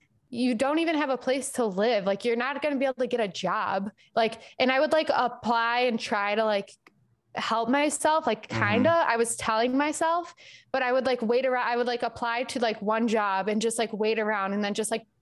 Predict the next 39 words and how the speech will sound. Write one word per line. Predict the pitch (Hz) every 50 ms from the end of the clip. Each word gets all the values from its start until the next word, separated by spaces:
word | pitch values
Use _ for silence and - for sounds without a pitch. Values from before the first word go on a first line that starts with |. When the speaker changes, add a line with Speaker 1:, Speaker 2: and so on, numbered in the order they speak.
| _ _
Speaker 1:
ta-, | - - 233 240 -
literally | 247 233 254 262 339 330 277 233
talk | - 214 214 226 -
negative, | 202 196 196 233 240 247 254 262 - - - 220 214 -
negative | 220 214 226 240 254 285 277
about | 269 254 247 269 262 -
my, | 285 285 269 285 - _ -
to | - 285
myself | 269 285 294 294 - 294 294 285
about | 262 226 208 214 214 208 214
that | 220 208 - 196 -
job, | 208 190 185 196 214 254 285 294 - - - - - - -
where | - 262 269
I | 262 262
was, | 262 285 285 269
like, | 302 294 277 269 277 - - - _ _ _ _ _ _ _ _ _ _ _ _ _ _ _ -
I | 240 277
was, | 302 254
like, | 311 294 294 277 233
manifesting | 214 214 226 226 214 220 233 254 294 302 - 285 285 285 285 - - 285 269 262
the | 247 226
wrong | 208 202 202 202 220 247 254 -
shit. | - - 226 226 247 208 - - - _ _
Like, | - 226 233 220 214
I | 220 226
literally | 220 196 196 247 262 294 320 320 311 311
think | 311 262 247 240 -
that | 233 226
I | 214 202 202 202 220 233
was, | 240 220 220 226 214 214 202 -
like, | 214 196 196 196
because | - 214 208 - 220 220 220
I | 262 240
was | 226 226 -
so | - 208 220 233
negative, | 220 208 180 185 190 233 226 294 285 233
there's | 269 262 233 202
no | 214 208 220 233 247
way, | 233 208 214 226 247 254 233